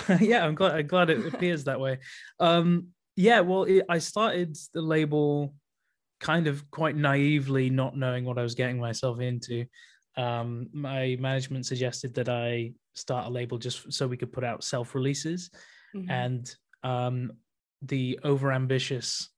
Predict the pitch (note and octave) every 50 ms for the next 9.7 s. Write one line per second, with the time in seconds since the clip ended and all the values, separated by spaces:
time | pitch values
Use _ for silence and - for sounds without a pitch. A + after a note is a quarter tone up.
0 | _ _ - A2 D3 C#3+ C3 C3+ C3 B2+ B2+ - C3+ B2+ B2 A#2+ A#2 C#3 C3+ C3
1 | B2 - - - - C3+ A#2+ A2+ C3 B2 A#2+ A#2 - D#3+ F3 F3+ F#3+ A#3 C4 C4
2 | F#3 F3 D3 D3 C#3+ - - - D#3+ D#3+ F3+ F#3+ - - - E3 E3+ F3+ F3+ F#3
3 | F#3 - - F3+ F3 E3+ E3 D#3+ - - - _ _ _ _ _ _ _ _ _
4 | _ - D3+ E3 F3+ F3+ F#3 F#3+ F#3+ G3 G3+ G3 G3 F3+ F3+ - G3 - - -
5 | D#3 D#3 - - - - - - - - - - - - E3 D#3 D3+ D3+ D3+ D3
6 | C#3+ D3+ G3 - - - - _ _ _ _ _ _ _ _ _ F3 F3 F#3+ F#3
7 | E3+ D3+ D3 B2+ E3 D#3 D#3 D#3 D3+ D3+ C#3+ E3 D#3+ D#3 D3+ D#3+ D#3 D3 D3 D3+
8 | C#3+ C#3+ C#3+ C#3 C3 C3+ C#3+ C#3 C#3 C#3 C3 - - C#3+ C3+ C#3 C3+ - C#3+ C3
9 | C3+ C#3 C3 B2 - B2+ - - - C3 C3 C#3+ E3+ F3+